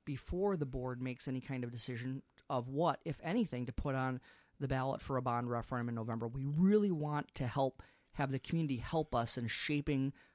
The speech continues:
whatever solution that the board decides on. And so on January twenty-ninth, uh, that's a Monday, uh, we're going to have a public feedback meeting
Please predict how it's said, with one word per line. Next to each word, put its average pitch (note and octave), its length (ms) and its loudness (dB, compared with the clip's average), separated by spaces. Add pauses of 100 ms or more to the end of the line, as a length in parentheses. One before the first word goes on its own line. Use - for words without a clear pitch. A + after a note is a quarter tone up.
(100)
whatever C#3+ 340 2
solution C3+ 720 0
that A#2 180 -4 (140)
the C3+ 60 -6
board B2+ 360 -4
decides C#3 480 -2
on. G#2 240 -8 (460)
And E3 100 2
so E3 120 2
on D#3 140 4
January F3 380 0
twenty-ninth, C#3+ 720 -4 (380)
uh, B2+ 100 -2
that's C3+ 220 -2
a C#3+ 60 0
Monday, C#3+ 540 2 (380)
uh, - 120 -6
we're D3 220 -4
going D3+ 240 -2
to D3 60 0
have C#3 320 -2
a B2+ 80 -4
public F3 400 -2
feedback C3+ 540 -4
meeting A#2 360 -4